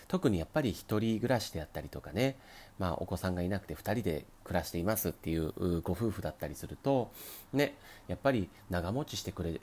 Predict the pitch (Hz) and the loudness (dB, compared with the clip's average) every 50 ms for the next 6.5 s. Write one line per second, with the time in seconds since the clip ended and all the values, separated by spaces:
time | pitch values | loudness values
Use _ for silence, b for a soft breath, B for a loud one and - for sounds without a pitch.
0 | - 101 98 92 90 90 90 85 90 92 95 104 135 165 156 110 92 92 85 78 | -4 -2 0 2 2 2 2 4 4 4 4 4 4 4 4 2 0 -2 -2 -2
1 | 76 80 113 151 165 139 - - - 78 80 85 87 92 92 - - - - - | -2 0 0 0 0 -2 -2 -4 -6 -6 -4 -4 -4 -4 -4 -8 -14 -20 -20 -20
2 | - - - - - 107 123 - - 147 143 143 143 B B B - - 160 170 | -20 -20 -10 -4 -2 -2 -2 0 0 0 0 0 -4 B B B 0 4 6 8
3 | 180 175 - 214 202 208 147 95 85 90 95 98 - B B B B B B B | 8 8 6 4 4 4 4 4 4 4 4 2 2 B B B B B B B
4 | - 87 87 85 82 82 82 82 80 - 101 - - - 139 135 135 131 139 - | -4 -2 0 0 0 0 -2 -4 -4 -6 -8 -8 0 2 2 4 4 2 0 0
5 | 101 85 82 95 110 131 151 139 117 98 - - - - 80 - - 127 143 143 | 0 2 2 4 6 6 6 6 4 4 2 -2 -4 -6 -6 -2 0 2 4 4
6 | 127 104 95 - 90 87 - - - 73 | 4 2 2 -2 -4 -4 -4 -2 -2 -2